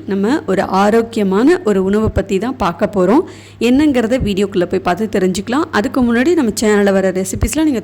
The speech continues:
தொடர்ந்து பார்த்துட்டு இருக்கீங்க, பிடிச்சிருக்குன்னா சப்ஸ்கிரைப் பண்ணி வச்சுக்கோங்க. ஐம்பது கிராம் அளவுக்கு பாசிப்பருப்பை நல்லா தண்ணி ஊத்தி கழுவிக்கோங்க.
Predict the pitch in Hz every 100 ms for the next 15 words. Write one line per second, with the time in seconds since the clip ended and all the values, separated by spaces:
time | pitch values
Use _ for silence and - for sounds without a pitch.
0 | - 185 226 294 240 202 220 226 208 185
1 | 196 240 190 - 180 233 233 285 - -
2 | - - 247 - 269 - 190 196 196 -
3 | 180 185 381 - 202 220 254 220 190 240
4 | 240 196 190 - 269 330 214 208 - 254
5 | - 190 190 214 277 - 196 190 208 247
6 | 247 185 180 214 214 180 - 262 277 214
7 | 185 185 180 180 170